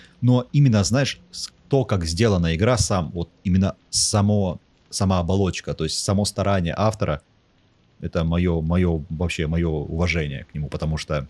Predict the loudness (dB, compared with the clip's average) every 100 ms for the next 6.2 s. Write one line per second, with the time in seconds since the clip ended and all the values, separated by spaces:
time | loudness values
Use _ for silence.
0 | _ _ _ _ _ _ _ _ _ _
1 | _ _ _ _ _ _ _ -6 -2 0
2 | 0 0 2 0 2 2 0 -2 0 0
3 | 0 -2 0 2 2 2 0 0 0 0
4 | 0 2 2 0 0 0 0 0 -2 0
5 | 2 2 0 -4 _ -20 -20 -12 0 2
6 | 4